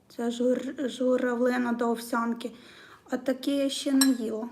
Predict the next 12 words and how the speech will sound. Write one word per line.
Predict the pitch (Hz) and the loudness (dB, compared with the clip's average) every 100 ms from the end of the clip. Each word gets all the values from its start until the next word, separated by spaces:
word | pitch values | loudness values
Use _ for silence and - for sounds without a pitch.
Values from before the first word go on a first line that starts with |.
| - - - - - - _ _ _ _ - - _ - | -12 -6 -4 -4 -8 -20 _ _ _ _ -18 -18 _ -20
Просто | - 240 233 233 226 - - - _ - | -10 -8 -8 -8 -10 -12 -20 -20 _ -16
цікаво | - - 226 226 233 | -14 -10 -8 -8 -8
було. | 240 247 - - - | -10 -12 -12 -18 -2
Я | 277 | 2
їх | 285 294 | 2 2
вже | 285 277 277 294 | 2 4 4 2
поїла | 262 277 269 269 262 262 | -2 0 2 4 2 0
сухими. | - 262 - 240 220 233 - - - - - | -4 -6 -4 -4 -4 -8 -12 -20 -18 -14 -10
Прикольний | - 262 311 247 247 262 | -10 -8 -4 -4 -4 -6
такий | - - 262 | -8 -12 -12
вкус. | - 302 - _ _ _ _ _ _ _ _ _ _ _ _ _ _ _ _ _ _ _ _ _ _ _ _ _ - - _ - - _ _ - _ _ - - - 294 339 | -8 -10 -10 _ _ _ _ _ _ _ _ _ _ _ _ _ _ _ _ _ _ _ _ _ _ _ _ _ -20 -20 _ -20 -20 _ _ -20 _ _ -20 -20 -10 -4 0
Він, | 262 285 | 2 4